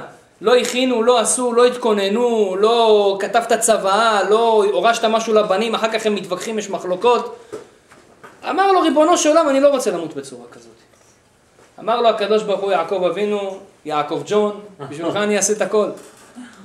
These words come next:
כן? אז אמר לו, "בסדר, מה תעשה?" אמר לו, "אני רוצה משהו, שיהיה איזושהי רמז לפני המוות,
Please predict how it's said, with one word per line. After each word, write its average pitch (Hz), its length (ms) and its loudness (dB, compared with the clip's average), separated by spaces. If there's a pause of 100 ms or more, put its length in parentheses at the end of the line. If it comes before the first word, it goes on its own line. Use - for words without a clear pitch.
(380)
כן? 240 400 2 (1400)
אז 135 240 -4
אמר 214 300 0
לו, 247 280 2 (220)
"בסדר, 294 500 2
מה 240 140 2
תעשה?" 196 460 0 (880)
אמר 220 140 -6
לו, 220 120 -2
"אני 262 480 -4
רוצה 262 360 -6
משהו, 349 500 -8 (840)
שיהיה 370 520 -6
איזושהי 294 720 -6 (240)
רמז 294 520 0
לפני 254 340 -2
המוות, 262 720 0